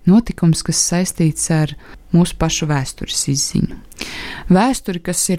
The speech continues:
pārtapusi burvīgā daudzsēriju mākslas filmā par Latvijas preses karalieni Emīliju Beņemiņu. Daudzsēriju filma Emīlija, Latvijas preses karaliene, savu pirmizrādi piedzīvos divdesmitajā septembrī,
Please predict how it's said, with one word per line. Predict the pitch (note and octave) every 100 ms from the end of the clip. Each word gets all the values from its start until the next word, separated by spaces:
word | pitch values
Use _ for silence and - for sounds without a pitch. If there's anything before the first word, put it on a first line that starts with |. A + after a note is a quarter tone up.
| -
pārtapusi | F#3+ G#3+ B3+ G#3 - E3+ - E3+
burvīgā | F#3+ A#3+ G#3 E3 D#3 C#3+ D#3 D3+ C#3 - - - - - - - -
daudzsēriju | D#3+ E3+ G#3+ A#3+ - F#3 D#3+ D#3 D#3
mākslas | E3+ G#3 - D3+ -
filmā | G3 F#3+ F#3+ D3 C3 - - - - -
par | D#3 D3 - _ -
Latvijas | E3 F#3 A#3 - E3 D3+ -
preses | - D#3+ E3+ - -
karalieni | - D#3 C3+ C3 C3 C3+ -
Emīliju | E3+ G#3+ G3 E3
Beņemiņu. | D3 C#3+ C#3 C3+ B2+ B2+ B2+ - - _ _ - - - - - - - -
Daudzsēriju | G3+ - G#3 F3 E3+ -
filma | F#3+ G#3+ B3+ B3 -
Emīlija, | F#3+ A#3 A#3 G#3 F#3 E3 -
Latvijas | E3 D#3+ - C#3
preses | - - D#3 -
karaliene, | - G3+ A3 F3+ D#3+ D3
savu | - D#3 -
pirmizrādi | A3 A3+ E3+ C#3+ C#3 C3+
piedzīvos | - D3 C#3 D3 C3+ C3+ -
divdesmitajā | F#3 G3 - D#3 D#3 C#3
septembrī, | - C#3 - C3 B2+ B2+ B2